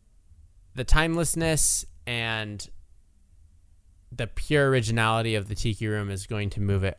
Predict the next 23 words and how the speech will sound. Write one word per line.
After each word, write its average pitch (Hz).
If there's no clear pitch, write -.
on 101
here 95
for 104
me 95
as 101
well. 92
It's -
gonna 110
make 113
for 113
a 104
very 113
interesting 104
finals 113
up 95
here, 92
but -
that's 101
where 104
it's 92
gonna 95
go. 98
Mandy, 107